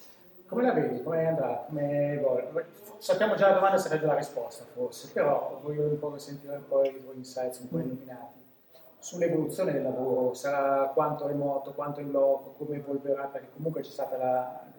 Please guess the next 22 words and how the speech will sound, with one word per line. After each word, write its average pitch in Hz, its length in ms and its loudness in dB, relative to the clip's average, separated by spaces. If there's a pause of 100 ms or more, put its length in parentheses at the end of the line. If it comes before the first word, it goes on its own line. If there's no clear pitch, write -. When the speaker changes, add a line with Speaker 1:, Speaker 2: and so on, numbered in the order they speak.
Speaker 1:
per 139 100 -20
così 123 120 -20
dire, 123 120 -8
la 123 60 -4
discontinuità 127 720 -12
e - 160 -16
quindi 131 260 -12
dopo 139 260 -6
questa 151 380 -4
non 135 160 -10
sarà, 127 420 -8 (400)
sarà 156 180 -2
diverso 151 360 2
il 127 60 -4
modo 127 200 -4
in 127 160 -10
cui 123 240 -14
la - 60 -16
gente 120 300 -14
vorrà - 80 -10
Speaker 2:
Sì. - 240 2
Speaker 1:
lavorare. 120 340 -6